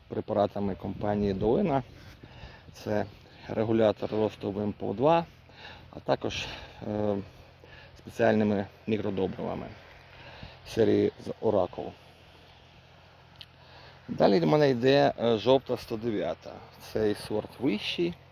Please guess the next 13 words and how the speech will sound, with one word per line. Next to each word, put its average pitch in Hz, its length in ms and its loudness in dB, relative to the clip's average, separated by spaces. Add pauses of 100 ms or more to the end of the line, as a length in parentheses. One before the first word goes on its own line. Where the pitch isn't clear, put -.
(680)
він 104 140 -4
десь 101 180 -6
під 101 200 -10
метр. 120 440 -2 (1120)
Ну, 147 460 4
але 147 200 2
листочки 151 480 0
має 127 260 4
менші. - 500 2 (3500)
За 113 120 4
ним 135 280 6
у 113 80 6
мене 123 480 4